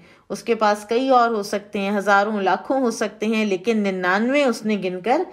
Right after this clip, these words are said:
अलग रखे हुए हैं। और ये जो बात है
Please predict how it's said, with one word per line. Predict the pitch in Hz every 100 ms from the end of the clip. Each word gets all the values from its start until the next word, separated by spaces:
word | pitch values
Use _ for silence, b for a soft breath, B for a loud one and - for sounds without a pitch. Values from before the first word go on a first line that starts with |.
| B B B
अलग | 196 202 190
रखे | 170 170 190
हुए | 170 170 170
हैं। | 180 170 - b b b
और | 254 240
ये | 240 330
जो | 320
बात | 202 196 285 285
है | 226 233